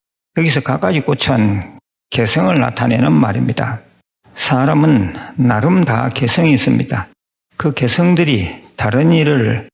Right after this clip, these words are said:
불편하게 하지 않고서 늘 깨어있어 자기 마음이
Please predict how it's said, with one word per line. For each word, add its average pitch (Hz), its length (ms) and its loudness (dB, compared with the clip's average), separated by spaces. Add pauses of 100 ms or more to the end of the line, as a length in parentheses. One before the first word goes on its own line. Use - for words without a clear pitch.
불편하게 170 720 2
하지 131 380 2
않고서 120 760 -2 (400)
늘 147 440 2
깨어있어 120 840 0 (120)
자기 127 340 2
마음이 135 960 2